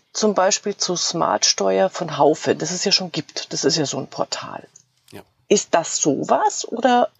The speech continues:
Speaker 1: wo wäre jetzt da mal eine Abgrenzung? Das ist so eine Frage, die mir im Kopf rumschwirrt.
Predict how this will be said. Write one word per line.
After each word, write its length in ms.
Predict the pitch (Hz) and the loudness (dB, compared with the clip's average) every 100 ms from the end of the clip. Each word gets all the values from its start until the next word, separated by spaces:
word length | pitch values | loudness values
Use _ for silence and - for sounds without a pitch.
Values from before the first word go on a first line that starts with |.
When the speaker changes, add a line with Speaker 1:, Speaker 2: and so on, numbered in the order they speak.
| - - _ | -20 -20 _
Speaker 1:
wo 460 | 202 190 - 208 196 | -16 -12 2 4 6
wäre 160 | 196 190 | 4 4
jetzt 180 | - | 2
da 160 | - 202 | 0 0
mal 200 | 196 185 | 0 -2
eine 160 | 185 - | 0 0
Abgrenzung? 800 | - - - - - - - - | -2 -4 -2 0 0 -2 -2 -2
Das 220 | 196 - | -2 0
ist 140 | 185 - | 0 0
so 80 | 196 | -2
eine 120 | 185 | -4
Frage, 360 | - 185 175 | 0 0 0
die 120 | 160 170 | -2 0
mir 200 | 151 127 | 4 4
im 200 | 139 - | 2 0
Kopf 360 | - - - | -2 -4 -6
rumschwirrt. 520 | - - - - - | -4 -4 -4 -6 -8